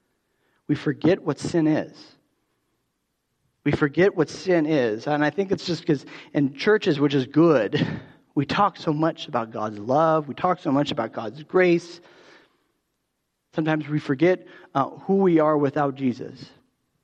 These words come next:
who we are without the cross. Um, I would be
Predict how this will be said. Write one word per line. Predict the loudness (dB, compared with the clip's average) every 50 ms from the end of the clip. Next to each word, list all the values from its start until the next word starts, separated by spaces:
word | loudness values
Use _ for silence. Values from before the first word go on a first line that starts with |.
| _ _ _ _ _ _ _ _ _ _ _ _ -10
who | -4 -2 2
we | 2 4 4 4
are | 4 4 4 4
without | 4 2 2 2 0 0 0 -4
the | -6
cross. | -4 -4 -4 -4 -4 -6 -10 -14 -20 -20 -20 -20 _ _ _ _ _ _ _ _ _ _ _ _ _ _ -20 -20 -20 -8 _ -2
Um, | -2 -2 -2 0 0
I | 2 2 2
would | 2 2 0 0 2
be | 2 2 2